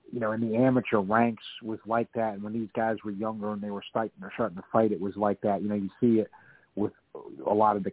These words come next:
Cubans. You see it, you know, with some of the former Soviet bloc fighters where, you know, this,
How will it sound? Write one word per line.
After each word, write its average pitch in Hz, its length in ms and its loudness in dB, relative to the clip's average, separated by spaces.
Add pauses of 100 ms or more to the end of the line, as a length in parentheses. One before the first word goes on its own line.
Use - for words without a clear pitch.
(120)
Cubans. 113 500 2 (460)
You 101 100 -6 (100)
see 117 200 4
it, 104 100 0 (460)
you 107 60 -4
know, 101 140 -2
with 196 180 0 (960)
some 120 120 2
of 107 60 -6
the 101 180 -2
former 110 320 0 (120)
Soviet 110 520 0
bloc 104 300 2 (140)
fighters 104 520 -2
where, 107 240 -2
you 110 160 -6
know, 110 80 -2
this, 104 160 -8